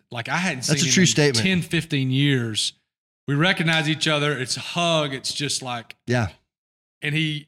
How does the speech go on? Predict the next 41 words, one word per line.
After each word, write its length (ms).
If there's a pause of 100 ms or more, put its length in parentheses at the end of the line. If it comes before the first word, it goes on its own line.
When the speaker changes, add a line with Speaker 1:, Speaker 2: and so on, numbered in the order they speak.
Speaker 1:
you 160
can, 160
he's 300
one 100
of 60
those 160
guys 260
that 200
you 60
can 160
get 220
back 220
to 180
really 240
quickly. 480
Like, 100
Speaker 2:
Yep. 160
Speaker 1:
you 60
hadn't 120
talked 200
to 60
him 20
in 80
ten 160
years, 240
and 80
all 80
of 40
a 40
sudden, 400 (420)
it's 140
like 140
you 60
talked 260
to 60
him 60
three 140
days 240
ago. 140 (340)
Speaker 2:
Yep. 220 (240)
Speaker 1:
And, 580